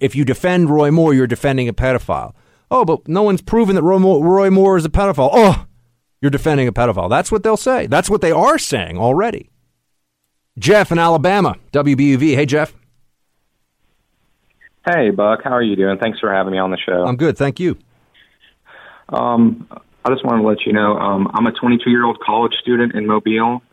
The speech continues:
Speaker 2: So, uh, j-, if you were ever wondering if you had any young listeners. Um,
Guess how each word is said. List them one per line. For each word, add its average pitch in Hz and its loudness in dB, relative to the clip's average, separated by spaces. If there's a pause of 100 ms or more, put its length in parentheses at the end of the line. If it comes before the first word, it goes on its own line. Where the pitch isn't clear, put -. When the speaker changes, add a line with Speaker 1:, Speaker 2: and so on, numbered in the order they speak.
(100)
Speaker 2:
So, - -8
uh, 95 -2
j-, - -10
if - -10
you 107 0
were 101 2
ever 98 -2
wondering 101 -2
if 95 -8
you 95 -8
had 98 -2
any 95 -8
young 95 -6
listeners. 101 -6 (640)
Um, 92 -4